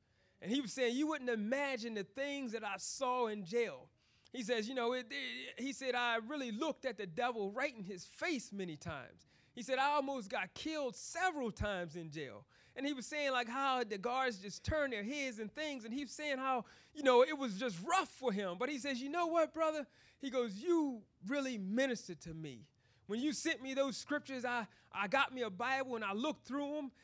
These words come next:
And, you know, and then I met this group, a Christian group, and that was ministering in the jails, and I got involved in that, and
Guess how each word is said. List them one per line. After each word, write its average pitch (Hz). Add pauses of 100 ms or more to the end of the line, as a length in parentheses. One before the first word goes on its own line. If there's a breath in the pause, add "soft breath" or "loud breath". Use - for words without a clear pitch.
And, 240
you 277
know, 247
and 233
then 262
I 226
met 240
this 214
group, 254
a 170
Christian 254
group, 233
and 196
that 226
was 196
ministering 262
in 233
the 202
jails, 269
and 190
I 180
got 233
involved 240
in 226
that, 262
and 208